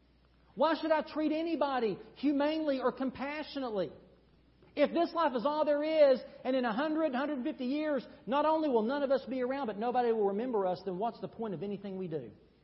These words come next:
But if this life isn't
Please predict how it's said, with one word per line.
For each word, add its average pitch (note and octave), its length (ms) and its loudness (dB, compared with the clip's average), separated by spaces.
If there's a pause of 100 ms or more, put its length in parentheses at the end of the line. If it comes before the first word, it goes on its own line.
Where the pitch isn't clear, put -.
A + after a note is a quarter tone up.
(1800)
But A#3 340 2 (1400)
if C4+ 200 6 (120)
this B3+ 260 6
life A3+ 340 -2 (180)
isn't B3 420 0